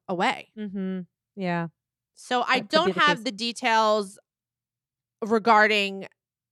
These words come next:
Speaker 1: if that's true, but I did hear both things. I just wanna say I did hear both sides of it. Um, okay. Somebody said, "Your boss's new lady, Charlie Travers,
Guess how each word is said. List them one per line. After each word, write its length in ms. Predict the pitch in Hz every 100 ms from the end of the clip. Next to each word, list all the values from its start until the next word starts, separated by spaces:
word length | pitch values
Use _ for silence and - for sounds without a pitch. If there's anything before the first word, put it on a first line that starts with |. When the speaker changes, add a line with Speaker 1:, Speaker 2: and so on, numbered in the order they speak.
| _ _
Speaker 1:
if 160 | 233 -
that's 260 | 240 226
true, 340 | - 269 247 262
but 180 | 208 214
I 120 | 208
did 240 | 185 202
hear 240 | 208 196 190
both 280 | 175 170
things. 460 | - 127 82 - - _ _ _
I 80 | 185
just 200 | 190 180
wanna 180 | 170 175
say 260 | 139 110
I 80 | 92
did 180 | 175 165
hear 140 | 180
both 220 | 165 151 -
sides 260 | 170 170
of 80 | 226
it. 180 | 262 254 _ _ _ _ _ _ _ _
Um, 600 | 196 185 185 175 180 180 - 247
okay. 280 | 240 180 - _ _ _ _ _ _
Somebody 280 | 294 277
said, 200 | 269 277
"Your 120 | 240 247
boss's 640 | 190 247 277 330 330 220 -
new 280 | 220 226 277
lady, 440 | 302 269 254 240 233
Charlie 520 | - 233 233 247 254
Travers, 680 | - 247 214 208 214 208